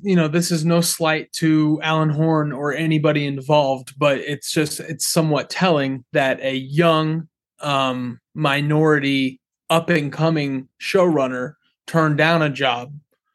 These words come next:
when, you know, now their biggest hire as of late is Alan Horn, which, no offense, is an old white, you know? So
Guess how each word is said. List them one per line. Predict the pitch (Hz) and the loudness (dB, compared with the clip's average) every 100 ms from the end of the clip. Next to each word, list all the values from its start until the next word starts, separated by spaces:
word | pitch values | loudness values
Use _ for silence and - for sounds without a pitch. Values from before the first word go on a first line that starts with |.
| _ - 147 | _ -10 -4
when, | 143 139 139 135 139 | -2 -2 -2 -2 -4
you | 156 156 147 | -2 0 0
know, | 143 | 2
now | 147 160 | 2 2
their | 156 151 | 2 2
biggest | 147 139 135 | 2 0 -2
hire | 147 139 | 0 2
as | 135 131 | 0 -2
of | 156 | 0
late | 196 165 160 | 2 0 -4
is | 147 139 139 | -8 -8 -6
Alan | 143 135 135 | -6 -4 0
Horn, | 202 208 175 170 | 2 4 4 2
which, | 143 151 123 | 0 -2 -6
no | 117 123 | -2 -2
offense, | 123 214 185 - | 0 0 2 0
is | 147 | -2
an | 151 | 0
old | 131 139 | -2 -2
white, | 147 131 - - | 0 0 -2 -4
you | 170 | 0
know? | 147 156 | 0 0
So | - 151 135 | 2 0 0